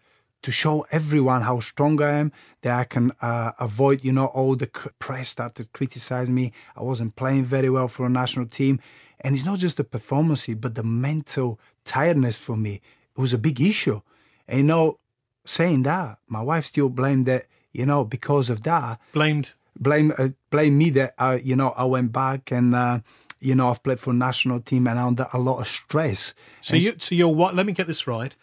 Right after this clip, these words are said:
Speaker 2: Your wife is saying that
Speaker 1: We're
Speaker 2: by
Speaker 1: talking about the mental strength.
Speaker 2: The mental strength.
Speaker 1: Yeah,
Speaker 2: This is what this
Speaker 1: yeah,
Speaker 2: program's about.
Speaker 1: yeah.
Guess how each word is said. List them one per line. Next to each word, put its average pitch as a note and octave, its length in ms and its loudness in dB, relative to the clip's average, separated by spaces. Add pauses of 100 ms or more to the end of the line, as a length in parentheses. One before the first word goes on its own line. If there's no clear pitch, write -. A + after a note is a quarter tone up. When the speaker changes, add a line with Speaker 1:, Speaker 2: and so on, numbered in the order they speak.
(180)
Speaker 2:
Your C#3+ 180 6
wife F3+ 320 4
is E3+ 140 0
saying B2 460 0
that C#3 200 -6
Speaker 1:
We're D#3 100 2
Speaker 2:
by C#3 60 2
Speaker 1:
talking F#3+ 280 2
about D#3 260 2
the C#3+ 60 2
mental D3+ 500 -2
strength. D#3+ 320 0
Speaker 2:
The E3 80 6
mental F3+ 320 4
strength. D#3+ 220 4
Speaker 1:
Yeah, G3+ 80 6
Speaker 2:
This D#3 80 2
is - 60 2
what G#3 100 4
this G#3+ 120 0
Speaker 1:
yeah, C#3 80 2
Speaker 2:
program's A3+ 340 4
about. G3 360 2
Speaker 1:
yeah. - 80 -16